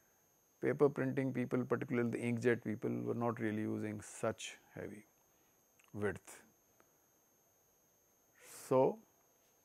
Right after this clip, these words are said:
machines were costly. Selection of ink as to what kind of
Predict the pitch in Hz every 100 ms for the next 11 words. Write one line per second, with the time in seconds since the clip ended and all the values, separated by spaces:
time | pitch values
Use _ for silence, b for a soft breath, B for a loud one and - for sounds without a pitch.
0 | _ _ _ _ _ _ _ _ _ _
1 | _ _ _ _ _ _ - 113 113 127
2 | 117 107 104 - 104 - 131 135 _ _
3 | _ _ _ _ _ _ _ _ _ _
4 | _ _ _ _ _ _ - - - 117
5 | 123 - 123 123 - - 120 127 123 107
6 | 123 113 135 - 127 113